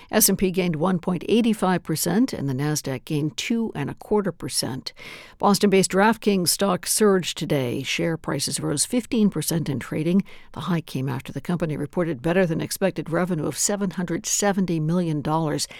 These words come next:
That's eighty-four percent higher than a year ago. DraftKings got a boost from the start of mobile betting in Massachusetts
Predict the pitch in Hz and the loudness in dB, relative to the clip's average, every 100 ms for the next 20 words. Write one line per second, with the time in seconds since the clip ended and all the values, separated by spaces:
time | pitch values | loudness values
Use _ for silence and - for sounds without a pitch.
0 | - - - 156 - 208 226 226 220 - | -20 -8 -6 -4 -2 2 2 2 -2 -2
1 | 262 247 226 170 - 160 - 131 143 151 | -2 0 0 -2 -2 -2 -2 -2 -2 0
2 | 165 156 135 165 165 - - - - - | 0 0 2 2 2 0 -6 -8 -14 -20
3 | - - 139 135 - 131 - 143 139 143 | -10 -2 -2 -2 -6 -6 -4 -4 -4 2
4 | 160 - - 123 - 160 143 135 165 180 | 2 2 -4 -4 -2 -2 -4 -2 2 2
5 | 160 143 151 147 135 143 151 - - 208 | 2 0 -2 0 0 0 0 -2 2 4
6 | 202 156 | 4 0